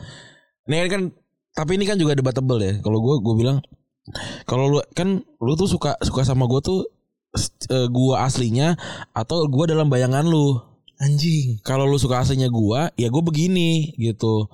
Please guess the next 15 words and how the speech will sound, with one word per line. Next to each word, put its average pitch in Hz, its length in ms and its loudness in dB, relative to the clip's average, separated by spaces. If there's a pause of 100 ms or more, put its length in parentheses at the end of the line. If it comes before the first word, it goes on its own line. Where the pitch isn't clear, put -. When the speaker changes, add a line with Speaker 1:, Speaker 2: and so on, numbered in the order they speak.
(300)
Speaker 1:
"Tapi 147 180 -4
kalau 180 160 -2
lu 147 100 0
suka, 135 220 -2 (180)
suka 135 320 -4
gue 120 300 -2
dalam 117 320 2
bayangan 113 400 0
lu, 131 260 2
itu - 220 -2
susah," 170 480 0
gitu. 123 260 -2
"Karena 131 300 -2
gue 165 180 0
tuh 202 220 -2